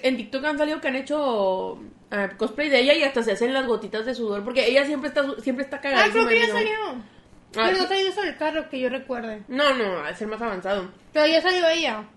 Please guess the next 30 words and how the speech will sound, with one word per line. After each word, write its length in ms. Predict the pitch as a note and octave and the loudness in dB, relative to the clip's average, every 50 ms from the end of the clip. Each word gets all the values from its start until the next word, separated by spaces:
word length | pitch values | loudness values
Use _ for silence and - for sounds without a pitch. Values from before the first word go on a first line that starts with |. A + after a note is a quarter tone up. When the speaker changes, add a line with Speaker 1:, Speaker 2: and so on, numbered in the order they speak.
| _ _ _ _ - - - | _ _ _ _ -20 -20 -8
Speaker 1:
Siento 280 | - A#3+ A3+ A3 B3 A#3+ | -4 -2 -2 -2 -2 -2
que 100 | B3 A3 | 0 0
ella 140 | G#3+ A3+ A3+ | 0 0 -2
podría 200 | A3+ G#3 F#3+ G3 | -2 -2 -2 -2
ser 80 | G#3 A3 | -2 -2
de 80 | A3+ | -2
mis 100 | A#3 A3+ | -2 -2
favoritos 260 | G#3+ A3+ G#3 G#3+ A3 | -2 -2 -2 -2 -2
porque 140 | A3+ A#3+ G#3+ | -4 -4 -4
siento 220 | G3+ G3+ G3 A3+ A3+ | -4 -6 -6 -6 -6
que 60 | A3 | -6
así 120 | F#3+ F#3+ | -6 -6
sería 200 | G3 G#3+ G#3+ G#3+ | -6 -4 -4 -4
yo, 240 | G3+ G3+ F#3 F3+ - - | -4 -4 -6 -8 -8 -6
cagadísima 540 | - G#3 G3+ G3 F#3+ G3 F#3+ A3 A3+ G#3+ G#3 | -4 -2 0 0 0 -2 -2 -4 -4 -4 -4
todo 140 | G#3 G3 | -4 -6
el 80 | G3 G3 | -6 -6
tiempo. 340 | G3+ F#3+ F3+ F3+ F3 F3 F3 - _ - - - - - - - - - - - - - - - - _ _ - - - - - - | -6 -8 -8 -10 -12 -14 -16 -18 _ -20 -20 -20 -20 -20 -20 -20 -20 -20 -20 -20 -20 -20 -20 -20 -20 _ _ -20 -20 -20 -20 -20 -16
Speaker 2:
Ella 280 | A#3 A3 G#3 A3+ A3+ A#3 | -14 -12 -10 -8 -6 -6
me 160 | A#3+ B3 A#3 | -4 -4 -6
desespera 420 | A#3+ A#3 A#3 A3 - - F#3 G3 | -6 -8 -10 -12 -14 -16 -18 -18
mucho, 240 | G3+ G3+ - - - | -18 -20 -20 -20 -18
amiga. 300 | G3+ G3 G3 G3 F#3 E3+ - _ _ _ _ _ - | -16 -14 -14 -14 -16 -18 -20 _ _ _ _ _ -12
Speaker 1:
Mm. 260 | G#3 F#3 F#3 F3+ F#3 | -10 -10 -10 -8 -6
Speaker 2:
Siento 240 | A3+ C4+ B3+ D#4+ C#4+ | -4 -2 -2 -2 -2
que 120 | - D4+ | -2 -4
es 80 | B3+ G#3+ | -4 -2
un 80 | D4+ C#4+ | 0 0
nivel 280 | D#4 D4+ D4+ D4+ C#4 D4+ | 0 0 0 0 -2 -2
extremo. 580 | - - - - C4+ A#3+ A#3 A#3 A#3 A3+ G3+ | -4 -8 -10 -8 -6 -4 -4 -2 -4 -4 -6